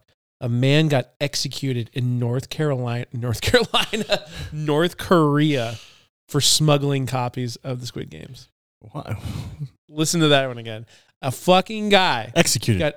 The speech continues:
Speaker 1: executed
Speaker 2: They take
Speaker 1: in
Speaker 2: their
Speaker 1: North Korea because he smuggled copies of the Squid Games in. If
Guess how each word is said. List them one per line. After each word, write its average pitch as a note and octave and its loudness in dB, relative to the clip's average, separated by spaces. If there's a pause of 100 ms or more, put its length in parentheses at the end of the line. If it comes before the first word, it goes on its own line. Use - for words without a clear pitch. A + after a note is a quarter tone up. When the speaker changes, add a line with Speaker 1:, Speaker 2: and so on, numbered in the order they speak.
(140)
Speaker 1:
executed D3 -2 (300)
Speaker 2:
They G#2+ -2
take C3+ 4
Speaker 1:
in D3 -2
Speaker 2:
their G#2 6
Speaker 1:
North E3+ 2 (140)
Korea D3+ 4 (400)
because C#3 2
he C#3+ -2
smuggled D3+ 2
copies A#2+ -2 (100)
of C3 -4
the B2+ -8
Squid - -10
Games - -10
in. C3+ -14 (460)
If D3 -4